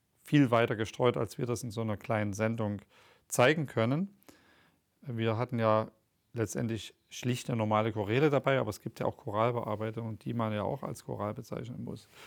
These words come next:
Und hier ist, geht's um die Trinität, Vater, Sohn und Heiliger Geist. Die Zahl drei steht für das Göttliche, die Zahl vier steht für das Irdische. Wir haben einen zwölf-Achteltakt, das ist ein Vierertakt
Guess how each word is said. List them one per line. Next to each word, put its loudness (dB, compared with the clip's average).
Und -2
hier 6
ist, -2
geht's 2
um 0
die -4
Trinität, 2
Vater, 4
Sohn -2
und -2
Heiliger 2
Geist. -2
Die 0
Zahl 4
drei 4
steht 2
für 2
das -8
Göttliche, 2
die -2
Zahl 4
vier -2
steht -8
für -4
das -4
Irdische. -4
Wir 2
haben 4
einen 4
zwölf-Achteltakt, 2
das -4
ist -6
ein 4
Vierertakt 2